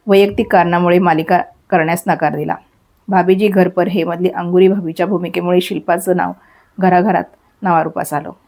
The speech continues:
परंतु निर्मात्यांसोबत अनेक समस्या आल्यानंतर तिच्यावर मानसिक छळ केल्याचा आरोप केल्यानंतर तिने दोन हजार सोळामध्ये काम सोडलं. शिल्पाच्या जागी पुन्हा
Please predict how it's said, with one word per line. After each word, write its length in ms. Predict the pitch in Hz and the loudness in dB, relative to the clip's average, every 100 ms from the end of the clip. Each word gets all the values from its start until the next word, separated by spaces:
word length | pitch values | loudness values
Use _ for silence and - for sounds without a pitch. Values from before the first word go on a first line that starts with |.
| _ _ _ _ _ _ - | _ _ _ _ _ _ -2
परंतु 300 | 190 190 185 | 2 4 4
निर्मात्यांसोबत 760 | 196 180 185 190 196 202 180 185 | 4 4 4 4 2 2 0 0
अनेक 200 | 185 185 | -2 -2
समस्या 460 | - 175 170 - 170 | -2 -2 -2 0 0
आल्यानंतर 480 | 165 180 185 170 180 _ _ _ _ _ | 0 0 0 -2 -4 _ _ _ _ _
तिच्यावर 260 | 214 214 226 | -2 2 4
मानसिक 440 | 214 180 180 208 - | 4 2 0 -4 0
छळ 140 | 185 180 | 0 2
केल्याचा 320 | 175 170 - | 0 2 0
आरोप 280 | 170 180 - | 0 -2 0
केल्यानंतर 540 | 185 175 180 185 202 180 _ _ - | 0 2 2 0 -2 -4 _ _ 0
तिने 240 | 180 180 185 185 - | 2 2 0 -8 -6
दोन 180 | 196 185 | 0 4
हजार 160 | 185 196 | 4 2
सोळामध्ये 520 | - 180 175 180 180 | 2 2 4 2 0
काम 220 | 185 147 | 0 -4
सोडलं. 340 | 160 160 - 190 _ _ _ _ _ _ _ _ | -2 -4 -4 -10 _ _ _ _ _ _ _ _
शिल्पाच्या 440 | - 190 202 196 | -2 0 2 2
जागी 200 | 196 175 | 4 4
पुन्हा 440 | 175 180 180 202 | 2 2 4 4